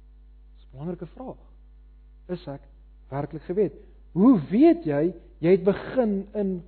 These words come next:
ware geloof? Wel, jy kan jouself vra, is ek nou besig om te wandel in geloof?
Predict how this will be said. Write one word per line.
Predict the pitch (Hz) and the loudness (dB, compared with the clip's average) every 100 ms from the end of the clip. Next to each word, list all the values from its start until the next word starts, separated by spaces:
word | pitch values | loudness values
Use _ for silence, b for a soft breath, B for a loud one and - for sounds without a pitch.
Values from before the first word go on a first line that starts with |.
| - | -18
ware | 127 139 151 160 | -10 -6 -4 -4
geloof? | - 175 269 135 - - - - - - - - - - - - - - - - - - - - - - - - | -6 -6 -6 -8 -14 -20 -20 -20 -20 -20 -20 -20 -20 -20 -20 -20 -20 -20 -20 -20 -20 -20 -20 -20 -20 -20 -20 -12
Wel, | 139 170 | -4 0
jy | 170 | 0
kan | 185 | 0
jouself | 180 185 185 180 | -2 0 -2 -2
vra, | 190 170 175 - 202 - 214 | -2 0 -2 -6 -16 -10 -6
is | 196 | -4
ek | 214 | -2
nou | 170 190 349 311 | 4 8 10 10
besig | 208 190 185 160 | 8 4 2 -8
om | 156 | -8
te | 170 | -6
wandel | 139 147 143 131 | -6 -6 -8 -10
in | |
geloof? | 117 120 120 | -14 -18 -18